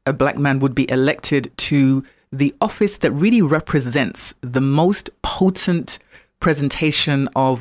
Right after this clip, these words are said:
white male power, that that reality represents a moment of progress. And then in the year that he ends his presidency, a report is revealed that highlights a regression to the kind of violence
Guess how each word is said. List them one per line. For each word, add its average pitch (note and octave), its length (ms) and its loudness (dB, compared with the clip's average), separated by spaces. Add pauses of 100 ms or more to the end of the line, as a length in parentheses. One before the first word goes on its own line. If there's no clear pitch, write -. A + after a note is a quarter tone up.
white C3 500 -2
male C#3 440 2
power, - 480 -4 (160)
that C3+ 280 -2
that F#3 300 -2 (480)
reality C#3+ 760 0
represents C3+ 600 -2
a C3+ 40 -2
moment C3+ 320 2
of B2+ 80 -2
progress. - 680 -4
And C#3+ 160 2
then C#3+ 280 0
in D3+ 140 0
the C#3+ 80 0
year G3+ 500 2
that - 480 -4 (160)
he - 260 -4
ends E3+ 260 2
his C3+ 120 -2
presidency, B2 720 -2
a A2+ 60 -2
report C3+ 520 0 (400)
is C3 160 0
revealed B2+ 540 0 (260)
that C3+ 100 -4
highlights D#3 640 0
a C#3 60 0
regression D3 600 0
to D#3 120 -2
the A#2 80 -2
kind A#3 580 0
of E3 100 2
violence C3 720 -4